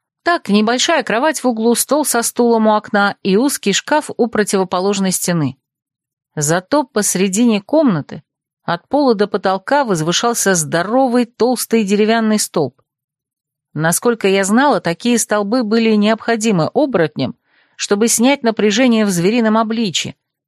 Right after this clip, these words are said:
если обычный лес по какой-то причине недоступен. Правда, если честно,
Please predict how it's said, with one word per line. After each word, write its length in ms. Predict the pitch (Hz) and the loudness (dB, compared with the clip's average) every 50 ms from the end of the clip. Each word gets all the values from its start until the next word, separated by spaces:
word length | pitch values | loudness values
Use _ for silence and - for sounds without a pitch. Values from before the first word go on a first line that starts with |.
| _ _ - | _ _ -2
если 300 | 160 190 185 - 196 190 | -2 0 0 0 0 -2
обычный 460 | 202 202 226 226 - - 175 175 185 | 0 0 -2 -2 -2 -2 0 0 0
лес 260 | 196 233 269 269 - | 2 2 2 0 0
по 100 | - 165 | -4 -4
какой-то 400 | 156 170 160 - 202 202 180 175 | -4 -4 -2 -2 -2 -2 -2 -2
причине 480 | - 185 190 - - 220 214 208 196 196 | -4 -4 -4 -2 -2 0 0 0 0 0
недоступен. 680 | 196 180 196 196 190 - - 202 165 - - - 127 - _ _ _ _ _ _ _ _ _ _ _ _ _ _ _ _ _ _ _ _ _ | 0 0 0 -2 -2 -2 -4 -4 -4 -4 -8 -12 -14 -14 _ _ _ _ _ _ _ _ _ _ _ _ _ _ _ _ _ _ _ _ _
Правда, 400 | - 175 208 233 233 220 202 226 | -4 -2 -2 -2 -2 -2 0 0
если 400 | 226 226 233 214 - - 202 208 | 2 2 2 0 2 0 0 -2
честно, 560 | 202 - - - 320 320 - - - 147 139 | -2 -4 -2 -2 0 0 -2 -2 -4 -6 -6